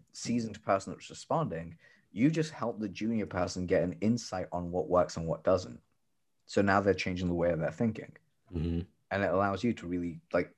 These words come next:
Speaker 1: solidify your position as, like, the expert in that industry that's helping that person out. And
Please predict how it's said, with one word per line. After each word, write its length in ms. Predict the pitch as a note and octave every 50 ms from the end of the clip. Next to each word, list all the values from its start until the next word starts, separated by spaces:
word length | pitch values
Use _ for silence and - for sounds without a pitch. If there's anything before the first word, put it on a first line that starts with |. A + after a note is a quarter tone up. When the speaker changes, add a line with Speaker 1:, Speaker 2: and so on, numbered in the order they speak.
| _ _ _
Speaker 1:
solidify 720 | - - - - - - A2 A2+ A#2+ A#2+ A#2 G2 - F#2+ F2
your 160 | F2 F2 F#2
position 460 | - F#2 E2+ F2+ E2+ - - F2 E2
as, 160 | E2+ F2 -
like, 180 | - D#2 C2+ B1+
the 140 | F2 F2 E2+
expert 380 | D#2+ - - - - F2 E2+
in 120 | D#2+ D#2+ E2
that 160 | E2 D#2+ D#2+
industry 420 | E2 F2 E2 D#2+ - - D#2+ D#2+
that's 140 | D#2+ D#2+ -
helping 320 | - - D#2 - - E2+ D#2+
that 160 | D#2 - -
person 340 | - - - - - D2+ C#2+
out. 280 | - - - - - _ _ _ _ _ _ _ _ _ -
And 300 | F2+ G2 G2+ F#2 D#2+ -